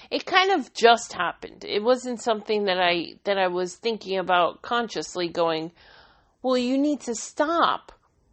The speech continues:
and stop messing with your hair." Because when I first went no contact, I went as far as I cut my hair really short. Um, it was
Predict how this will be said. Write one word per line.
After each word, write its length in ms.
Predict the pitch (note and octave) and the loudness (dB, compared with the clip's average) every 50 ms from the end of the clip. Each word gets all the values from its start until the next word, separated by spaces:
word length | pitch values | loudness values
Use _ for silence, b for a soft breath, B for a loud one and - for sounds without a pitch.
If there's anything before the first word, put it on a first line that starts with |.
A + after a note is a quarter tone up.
| _ _ _ _ _ _ _ _ | _ _ _ _ _ _ _ _
and 480 | A3 A3 A3+ A3+ A3+ A3 G#3+ G#3 G3 - - - _ _ _ _ _ _ _ _ _ _ - | 2 4 6 6 6 6 4 0 -2 -6 -10 -14 _ _ _ _ _ _ _ _ _ _ -16
stop 340 | - - - B3+ A#3 - - | -6 2 4 4 4 4 2
messing 360 | A#3 A#3+ A#3 A#3 - B3+ A3+ | 0 -2 -2 -2 -2 -2 -2
with 140 | G#3 F3 G3 | -2 -2 -2
your 120 | F3 F#3 | -2 -4
hair." 400 | F3+ - C4+ D#4 - - - - - | -2 0 2 2 2 2 0 -4 -8
Because 320 | - G3+ F#3+ A#3 A3 G#3 | -8 -4 -2 -2 -2 0
when 160 | A3 A3+ A3 | -2 -2 0
I 80 | G#3+ G#3+ | 0 -2
first 380 | G#3+ - - C4 C#4+ C#4 - - | -2 -2 -4 -4 -4 -4 -4 -4
went 200 | C#4 B3 F#3+ - | -4 -4 -2 -2
no 120 | G#3 G3 | -4 -6
contact, 960 | - - A3+ A#3 A#3 B3+ D4+ - - - E3+ - - - - _ _ - - _ b b b b b b b b b b b b _ - | -6 -6 -2 -2 -2 -2 -2 -4 -6 -4 -2 -2 -2 -4 -8 _ _ -20 -20 _ b b b b b b b b b b b b _ 4
I 100 | A3+ A3+ | 4 6
went 220 | A#3 B3 B3+ C4 | 6 4 2 2
as 160 | C4 B3 - | 0 -2 -4
far 400 | - - A#3 A3 G#3+ G#3+ G#3+ G#3 | -6 0 4 6 6 6 6 6
as 360 | G3+ F#3+ F#3 F3+ F3+ F3+ F3+ - - | 6 6 6 4 2 0 -2 -6 -8
I 60 | - | -8
cut 280 | - - B3+ - - | -6 -4 -4 -4 -4
my 140 | - G3 G3 | -4 -6 -6
hair 180 | F#3 F#3+ G3 F#3 | -2 -2 -2 0
really 320 | F3+ F#3 F#3+ F#3 G3 G3+ | 0 0 -2 -2 -4 -6
short. 520 | F3+ - - - F#3+ F3+ F#3+ F#3+ G3+ G3+ - _ _ b b b b b b b b b b _ _ | -8 -8 -6 -4 -2 0 2 2 0 -2 -6 _ _ b b b b b b b b b b _ _
Um, 500 | - G3 G3 F#3 F3 E3+ E3 E3+ E3 - - _ _ _ _ _ | 4 4 6 6 6 4 2 -2 -6 -8 -12 _ _ _ _ _
it 180 | G#3+ A3 G#3 F#3+ | 6 6 6 6
was 380 | G#3+ A3+ A3 G3+ G3+ F#3 - | 6 6 6 6 4 0 -4